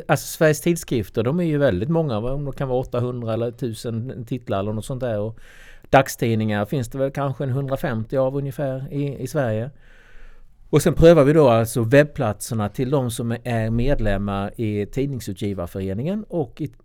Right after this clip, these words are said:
eh, och Föreningen Sveriges Tidskrifter och deras konton i sociala medier. Twitter och Facebook och allt man kan tänka sig.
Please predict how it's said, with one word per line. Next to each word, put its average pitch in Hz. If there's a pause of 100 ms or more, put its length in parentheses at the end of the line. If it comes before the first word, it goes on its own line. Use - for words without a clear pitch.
(160)
eh, 120
och 117
Föreningen 117
Sveriges 104
Tidskrifter 123 (760)
och -
deras 104
konton 110
i 113
sociala 95
medier. 92 (1000)
Twitter 151
och 156
Facebook 120
och 123
allt 120
man 120
kan 117
tänka 110
sig. 117